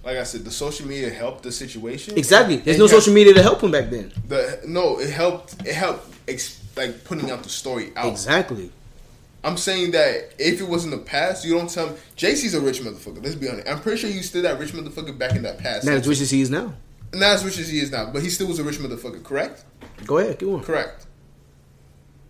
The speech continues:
Speaker 2: Oh, yeah,
Speaker 1: Right?
Speaker 2: keep going.
Speaker 1: Is, am I right or wrong?
Speaker 2: He's rich, but I don't know
Speaker 1: All right,
Speaker 2: how
Speaker 1: all
Speaker 2: rich
Speaker 1: right,
Speaker 2: he's
Speaker 1: cool.
Speaker 2: from then and
Speaker 1: He's
Speaker 2: there.
Speaker 1: rich, right?
Speaker 2: Yeah.
Speaker 1: So you telling me there's no way for him to stop it from actually
Speaker 2: No,
Speaker 1: leaking?
Speaker 2: you're not, you're not stopping that. You're not stopping that. You're not stopping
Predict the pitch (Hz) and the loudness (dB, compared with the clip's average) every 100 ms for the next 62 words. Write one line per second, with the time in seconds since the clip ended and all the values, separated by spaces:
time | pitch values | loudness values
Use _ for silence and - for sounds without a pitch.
0 | - - - - - - 247 554 554 330 | -20 -20 -20 -20 -6 4 6 8 8 8
1 | 370 605 508 - 180 196 - 208 220 277 | 6 6 2 0 0 0 2 4 6 6
2 | 302 302 254 - - 359 156 196 539 196 | 6 2 -4 -4 8 8 8 10 10 10
3 | 160 202 254 226 226 226 254 233 214 196 | 6 8 8 10 10 10 8 4 4 6
4 | 208 208 403 415 190 151 135 466 440 - | 4 2 2 2 2 0 4 6 6 2
5 | 214 214 233 226 196 156 156 180 180 185 | 0 0 -2 -2 -2 -2 0 0 0 0
6 | 196 190 175 175 160 135 - - 143 160 | 0 0 -2 -2 -2 -6 -4 -2 -2 -2
7 | 165 147 - 139 127 123 117 117 143 139 | -4 -4 -6 -4 0 2 0 2 2 4
8 | 139 123 107 92 82 - 92 - - - | 2 0 -4 -12 -14 -14 -14 -16 -18 -16
9 | - - - | -16 -16 -18